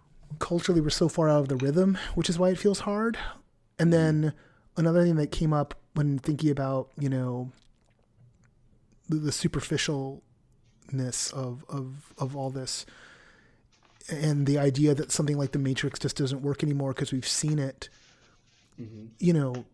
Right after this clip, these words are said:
Speaker 1: but then there's also this flip of, you know, there's always a generation coming up. There's always people
Speaker 2: Mm-hmm.
Speaker 1: who are encountering all this stuff for the first time. And because of,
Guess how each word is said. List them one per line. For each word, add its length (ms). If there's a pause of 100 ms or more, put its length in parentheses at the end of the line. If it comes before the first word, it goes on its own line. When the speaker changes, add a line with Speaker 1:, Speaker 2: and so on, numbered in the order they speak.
Speaker 1:
but 120
then 100
there's 160
also 200
this 160
flip 280
of, 300
you 80
know, 80
there's 200
always 360
a 60
generation 580
coming 320
up. 200 (580)
There's 120
always 260
people 420
Speaker 2:
Mm-hmm. 80
Speaker 1:
who 160
are 100
encountering 500
all 140
this 160
stuff 260
for 120
the 80
first 320
time. 360
And 80
because 360
of, 260